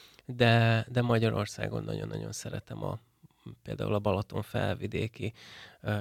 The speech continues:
bazaltsípkás tanúhegyeket járni, ugye akár Szentgyörgyhegy, Badacsony például, de hát ugye a, a Börzsöny, ez egy csodálatos vulkanikus túra, és hát ugye ez azért is vulkántúra, mert a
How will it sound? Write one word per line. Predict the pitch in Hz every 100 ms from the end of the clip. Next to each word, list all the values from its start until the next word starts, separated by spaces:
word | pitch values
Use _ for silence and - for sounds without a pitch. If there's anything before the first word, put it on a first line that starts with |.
| 104 -
bazaltsípkás | - 110 107 101 - 110 - 104 -
tanúhegyeket | 113 117 110 117 117 117 120 - - - _ -
járni, | 123 117 117 117
ugye | 107 104
akár | - 110
Szentgyörgyhegy, | - 113 110 110 104 - 110 110
Badacsony | 98 107 110 - 117 117 117 _ _ -
például, | 101 107 107 117 117 123 - _ _ _ _ _
de | - 113 110 113 110 -
hát | 113 -
ugye | 110 107
a, | 101
a | 117
Börzsöny, | 110 110 104 107 107 110 - _ _ _ _ - - -
ez | 110
egy | 107
csodálatos | - - 95 95 95 - - - -
vulkanikus | - 85 - 87 - - - -
túra, | 117 110 117
és | 113
hát | - 113 _ -
ugye | 120 120
ez | 127
azért | 147 135 -
is | -
vulkántúra, | 117 117 - 110 113 - 123
mert | 120 123 117 120
a | 117